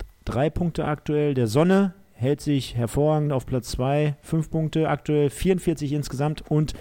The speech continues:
was soll ich sagen? Kollege, Trauzeuge, Nachbar, fünf Plätze hoch, aktuell Platz eins, ganz starke Leistung, sechzehn Punkte aktuell geholt, rangiert auf Platz eins mit fünfundvierzig Punkten.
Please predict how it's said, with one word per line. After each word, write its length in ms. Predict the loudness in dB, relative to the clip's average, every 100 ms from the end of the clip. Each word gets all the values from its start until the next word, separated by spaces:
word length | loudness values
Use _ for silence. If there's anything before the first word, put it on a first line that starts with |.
| -18 -14 -2
was 100 | 4
soll 100 | 4
ich 60 |
sagen? 360 | 6 4 4 0 -4 -20 _ _ _ _ _ -20 -20 -20 -20 _ -20 -20 _ _ 2
Kollege, 560 | 6 8 6 6 2 0
Trauzeuge, 920 | 0 0 2 2 2 4 4 2 0
Nachbar, 760 | -4 -2 -2 0 0 2 0 -4 _
fünf 360 | -2 0 0 -2
Plätze 320 | -2 2 4
hoch, 400 | 4 4 0 -8 _ _ -6
aktuell 460 | -4 -2 0 0 0
Platz 320 | 0 -2 -2
eins, 340 | -4 -4 -4
ganz 260 | -4 -2 -2
starke 320 | 0 0 0
Leistung, 500 | -2 -2 -2 -2 -2
sechzehn 500 | -2 -2 -4 -4 -6
Punkte 320 | -2 -4 -4 -6
aktuell 320 | -4 -4 -2
geholt, 380 | 0 -2 -2 -8 -16 _ _ -20 -8
rangiert 440 | -2 -2 0 0
auf 160 | -2 -4
Platz 240 | -6 -4
eins 340 | -4 -4 -6 -4
mit 180 | -6
fünfundvierzig 540 | -4 -6 -6 -8 -12 -12
Punkten. 240 | -12 -14